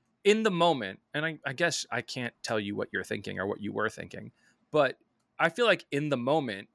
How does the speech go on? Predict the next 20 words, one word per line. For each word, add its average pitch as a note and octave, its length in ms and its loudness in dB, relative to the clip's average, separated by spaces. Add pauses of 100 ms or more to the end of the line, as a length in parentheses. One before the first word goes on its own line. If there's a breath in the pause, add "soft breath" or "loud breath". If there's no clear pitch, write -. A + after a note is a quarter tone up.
you C3 140 -10
might C3+ 200 2
have A2+ 80 -6
been B2 160 -2
like, A#2 340 -4
"Okay, C#3 260 -2
you G2+ 140 -8
know A#2+ 140 -2
what? B2 300 0 (680)
I D3+ 100 6
didn't D3 160 -2
get A#2+ 160 -4
this G2+ 140 -12
done G2 220 -10
last F2+ 300 -10
year, G2 200 -8
and A2 180 -4
yes, A#2+ 220 -2
this F#2+ 200 -4
sucks. - 540 -4